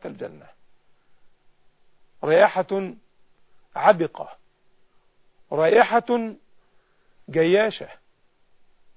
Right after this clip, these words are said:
تفوح على الأرض فيشمها المؤمنون الموحدون الذين آمنوا بالجنة والنار. صنفان من أمتي لم أرهما،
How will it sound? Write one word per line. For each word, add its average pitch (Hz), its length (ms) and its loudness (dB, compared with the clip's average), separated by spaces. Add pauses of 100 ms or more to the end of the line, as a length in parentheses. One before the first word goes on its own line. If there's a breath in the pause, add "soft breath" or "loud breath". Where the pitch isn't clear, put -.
(760)
تفوح 254 520 2
على 196 300 4
الأرض 196 420 4 (1160)
فيشمها 202 640 4
المؤمنون 175 640 -4 (840)
الموحدون 220 920 -2 (680 soft breath)
الذين 208 360 4
آمنوا 262 460 8
بالجنة 214 460 2
والنار. 175 420 -4 (680)
صنفان 247 640 4
من 233 140 -2
أمتي 214 440 -4
لم 196 180 0
أرهما، 175 460 -2